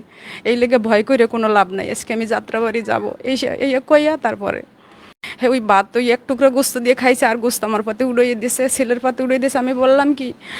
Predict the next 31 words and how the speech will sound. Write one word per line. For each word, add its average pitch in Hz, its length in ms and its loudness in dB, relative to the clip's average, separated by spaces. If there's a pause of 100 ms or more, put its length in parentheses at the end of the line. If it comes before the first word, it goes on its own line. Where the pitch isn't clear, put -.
(160)
"আপনার 254 320 0
একটা 262 220 2
জিনিস 269 280 0
দিলে 285 220 4
খান 247 260 0 (120)
না?" 294 100 4 (120)
এ 233 80 -4 (640)
কয়, 233 200 0
"আচ্ছা, 247 300 0
তোমরা 233 360 0
খাও।" 214 260 -4 (960)
তারপর 269 260 2
আমার 269 240 4
বলা 247 260 4
দূর 247 220 0
ছিল 214 220 -2
যে, 220 120 0
"আমি 226 200 2
তো 233 160 0
রোডে 240 240 2
ঘাটে 233 260 0
থাকি, 254 420 0 (560)
এ, 254 60 -8 (180)
কোন 262 180 2
সময় 254 380 2
কি 254 220 -2
হয়ে 226 320 6
যায় 254 260 4
বলা 247 220 2
তো 262 180 0
যায় 269 220 4